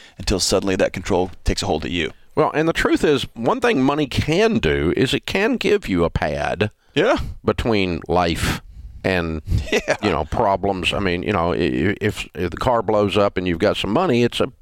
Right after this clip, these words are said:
Speaker 2: different than if the car blows up and you don't have money. So the truth is, it does control, the con-, helps you control the controllables. But what it cannot do is it cannot make you breathe that cool mountain air into your soul.
Speaker 1: And so this sentence, "I'm doing well, but I could do better,"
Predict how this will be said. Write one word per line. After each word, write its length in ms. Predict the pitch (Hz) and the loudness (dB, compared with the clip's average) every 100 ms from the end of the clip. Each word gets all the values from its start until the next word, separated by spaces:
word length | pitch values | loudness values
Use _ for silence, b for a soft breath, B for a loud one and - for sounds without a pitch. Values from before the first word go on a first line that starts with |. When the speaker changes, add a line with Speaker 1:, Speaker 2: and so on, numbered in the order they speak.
| - | -2
Speaker 2:
different 280 | 113 123 113 | -2 0 0
than 100 | 107 | 0
if 100 | 98 | 0
the 60 | |
car 180 | 92 101 | 0 0
blows 220 | 95 101 | 2 0
up 60 | 107 | 0
and 60 | 131 | 0
you 40 | |
don't 120 | 185 | 2
have 100 | 131 | 2
money. 240 | 80 71 - | 0 -2 -2
So 180 | 107 101 B B B - | 0 0 B B B -6
the 80 | |
truth 300 | - 185 202 | -2 0 2
is, 160 | 107 98 | 2 2
it 120 | 120 | 2
does 240 | 123 151 147 | 2 0 0
control, 600 | - 101 - 123 127 92 | -4 -2 0 2 2 0
the 120 | 92 | -4
con-, 180 | - 107 | -4 -2
helps 220 | 123 147 - | 0 0 -2
you 60 | |
control 320 | 120 110 139 | -6 0 2
the 80 | 147 | 2
controllables. 720 | - - 156 190 117 - - B B B B - | -2 -2 0 2 0 -2 -4 B B B B -4
But 200 | 127 117 | 0 2
what 140 | 131 | 2
it 120 | 135 - | 0 0
cannot 540 | - 151 147 165 - | 0 2 2 0 2
do 160 | 131 113 | 2 4
is 120 | 98 | 2
it 100 | - | -2
cannot 560 | - 98 98 110 107 | -2 0 2 0 0
make 320 | 107 104 87 104 | 0 -2 -2 -2
you 140 | 98 | -2
breathe 340 | 80 95 92 | 0 2 2
that 180 | 82 80 | 0 -2
cool 200 | - 107 | 0 0
mountain 300 | 87 87 60 | 2 0 0
air 200 | 85 87 | 0 2
into 200 | 82 80 | 2 0
your 120 | 76 80 | 0 0
soul. 380 | - 85 - - - B B B | 0 0 -2 -10 -20 B B B
Speaker 1:
And 160 | - 120 | -4 -2
so 120 | - | 0
this 180 | 120 120 | 0 0
sentence, 480 | - 151 139 120 104 | 2 0 0 0 0
"I'm 80 | 104 | -2
doing 260 | 131 139 | 0 2
well, 200 | 131 131 | 2 2
but 100 | 117 113 | 2 0
I 40 | |
could 220 | 110 107 | 0 -4
do 160 | 107 110 | -2 -2
better," 400 | 101 98 98 95 | 2 2 4 2